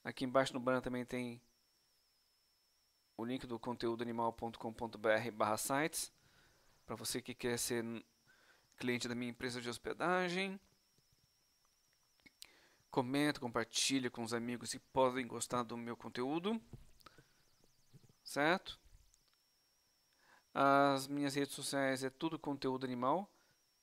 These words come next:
sem acento e tudo junto. Em todas as redes aqui, ó, no Twitter, no Instagram, no Pinterest, no Facebook, no Gather, no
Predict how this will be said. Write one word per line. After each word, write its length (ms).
sem 280
acento 400
e 40
tudo 220
junto. 400
Em 200
todas 300
as 40
redes 180
aqui, 200
ó, 120
no 240
Twitter, 880
no 320
Instagram, 680
no 160
Pinterest, 920
no 180
Facebook, 1160
no 260
Gather, 800
no 560